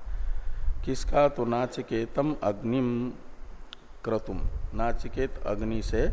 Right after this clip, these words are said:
उपलक्षित क्रतु शब्दित जो यज्ञ है वो करता है,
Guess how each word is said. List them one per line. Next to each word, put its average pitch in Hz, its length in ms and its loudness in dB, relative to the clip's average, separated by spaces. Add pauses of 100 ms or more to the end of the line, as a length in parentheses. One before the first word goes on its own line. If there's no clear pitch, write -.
(580)
उपलक्षित - 680 0 (840)
क्रतु 123 360 6
शब्दित - 480 4
जो - 400 10 (840)
यज्ञ 120 400 12
है - 240 12 (880)
वो 123 100 4
करता 107 400 6
है, 120 180 8